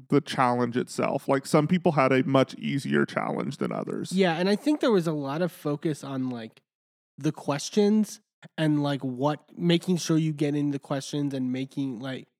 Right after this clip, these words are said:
Speaker 2: and I think they ended up praising people for, like, the rapport necessarily and their personalities coming out as well,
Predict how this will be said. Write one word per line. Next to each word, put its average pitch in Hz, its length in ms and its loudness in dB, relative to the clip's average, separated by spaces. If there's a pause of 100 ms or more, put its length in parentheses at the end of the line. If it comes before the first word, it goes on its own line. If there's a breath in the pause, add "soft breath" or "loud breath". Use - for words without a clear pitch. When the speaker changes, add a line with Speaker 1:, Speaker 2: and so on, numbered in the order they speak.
(540 loud breath)
Speaker 2:
and 190 340 2 (480)
I 208 100 4
think 226 180 2
they 185 180 2
ended 165 240 0
up 143 140 -2
praising 147 320 -2
people 170 360 -2
for, 151 380 -2
like, 147 220 -6
the 143 100 -2
rapport 143 460 -4
necessarily 151 640 -4
and 123 180 -6
their 135 180 -2
personalities 165 720 -2
coming 175 320 -2
out 165 160 -2
as 143 160 -4
well, 143 400 -2